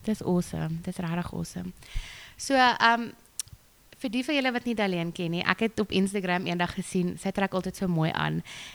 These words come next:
En een van haar hashtags was Dressing Prophetically en Crowning Eve.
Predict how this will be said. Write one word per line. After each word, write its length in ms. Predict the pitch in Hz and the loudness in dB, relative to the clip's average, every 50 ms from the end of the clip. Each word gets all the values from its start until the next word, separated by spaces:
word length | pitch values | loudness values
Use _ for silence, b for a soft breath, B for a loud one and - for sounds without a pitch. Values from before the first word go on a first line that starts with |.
| B - - | B -4 0
En 240 | 196 185 185 185 185 - - | 2 4 4 4 2 2 0
een 80 | 202 | 2
van 120 | 202 220 226 | 4 4 6
haar 120 | 220 196 | 8 8
hashtags 500 | 180 175 175 - - 208 185 180 - - | 8 6 6 4 2 2 2 2 0 -2
was 360 | - 180 170 170 170 - - - | 0 2 2 2 0 -2 -8 -8
Dressing 380 | - - 170 165 - - 180 - | 0 2 2 2 2 0 -2 -2
Prophetically 720 | - 170 - - 170 - - 165 - 160 156 151 151 156 | -4 -6 -6 -6 -6 -6 -8 -10 -8 -6 -6 -4 -6 -6
en 140 | - 156 151 | -6 -8 -8
Crowning 420 | - - 170 156 156 160 156 165 - | -4 -2 0 2 4 4 4 2 2
Eve. 440 | - 151 143 127 98 170 - - | -2 -4 -6 -8 -10 -14 -14 -16